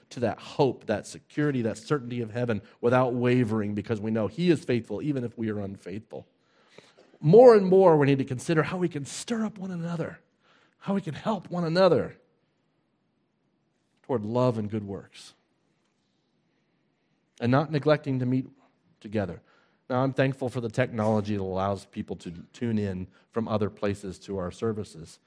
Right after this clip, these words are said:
And we know that there sometimes there are people who just couldn't be here. Right? On a regular basis, there's somebody who's away or who is ill,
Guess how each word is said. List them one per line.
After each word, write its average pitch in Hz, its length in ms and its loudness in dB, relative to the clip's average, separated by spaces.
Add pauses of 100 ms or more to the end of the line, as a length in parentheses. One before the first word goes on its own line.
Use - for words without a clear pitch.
(280)
And 110 80 -2
we 113 80 2
know 113 140 2
that 113 140 0
there 107 120 0
sometimes 107 400 -6
there 101 120 -2
are 123 100 2
people 90 320 -8
who 98 100 -10
just 107 180 -12
couldn't - 320 -6
be 117 80 -10
here. - 280 -16 (960)
Right? 87 200 -16
On 110 80 -4
a 110 40 -2
regular 110 280 -2
basis, 98 340 -6
there's 92 140 -16
somebody 98 280 -6
who's 85 200 -10
away 131 440 0 (360)
or 101 80 -4
who 98 120 0
is 90 200 -6
ill, 135 400 0